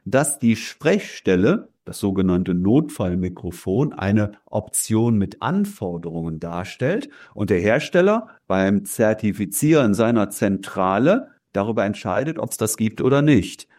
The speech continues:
Und wenn's das gibt, und das gibt's im Regelfall, dann ist das eben diese Sprechstelle eine Komponente der Zentrale S A A.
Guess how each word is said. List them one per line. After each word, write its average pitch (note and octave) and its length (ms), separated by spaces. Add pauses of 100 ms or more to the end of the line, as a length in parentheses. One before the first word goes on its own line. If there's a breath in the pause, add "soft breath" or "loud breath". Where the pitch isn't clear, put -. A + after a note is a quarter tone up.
(120 soft breath)
Und - 120
wenn's G2 160
das - 180
gibt, - 280
und - 100
das F2 160
gibt's F2 180
im G#2 120
Regelfall, C3 640 (240 soft breath)
dann - 160
ist - 300
das F3 200
eben C#3 340 (380)
diese A#2 300
Sprechstelle D3+ 800 (300 loud breath)
eine C3 400
Komponente A2 1500 (220)
der F2+ 160
Zentrale A2+ 1040
S D3 200
A D#3+ 200
A. - 360